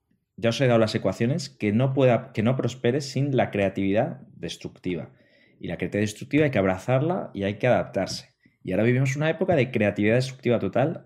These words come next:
a cualquier nivel, a nivel país, a nivel tecnología y a nivel individuo. Y este me parece un concepto muy chulo para compartiros como reflexiones finales.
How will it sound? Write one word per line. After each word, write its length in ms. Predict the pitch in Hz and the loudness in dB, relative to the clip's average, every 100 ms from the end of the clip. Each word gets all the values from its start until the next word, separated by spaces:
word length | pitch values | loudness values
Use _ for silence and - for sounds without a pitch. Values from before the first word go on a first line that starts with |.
| _ | _
a 160 | 90 - | -10 -2
cualquier 400 | 95 95 107 95 | -2 0 -2 -2
nivel, 260 | 80 76 | -6 -6
a 60 | 90 | -6
nivel 280 | 87 110 131 | -2 -2 2
país, 420 | 120 98 143 - - | 2 2 0 -6 -10
a 60 | |
nivel 180 | 85 95 | -4 -2
tecnología 560 | 101 120 95 - 123 139 | -2 -2 -2 -2 -2 0
y 80 | 110 | -2
a 60 | |
nivel 240 | 95 95 120 | 0 -2 0
individuo. 480 | 107 113 113 - - _ _ _ _ _ - _ | 0 0 -2 -6 -14 _ _ _ _ _ -20 _
Y 200 | 92 95 | -4 -2
este 160 | 95 123 | 0 0
me 80 | 117 | 2
parece 160 | 117 | 2
un 80 | 123 | 2
concepto 400 | 113 107 117 131 | 0 -2 -2 2
muy 140 | 117 | 2
chulo 260 | 98 123 123 | 2 2 2
para 140 | 101 | 2
compartiros 440 | 101 95 90 107 110 | 0 -2 -2 -2 -2
como 160 | 113 | -2
reflexiones 560 | 90 90 82 - 85 78 | -2 -6 -8 -6 -8 -8
finales. 540 | 87 80 80 73 - | -10 -10 -10 -14 -18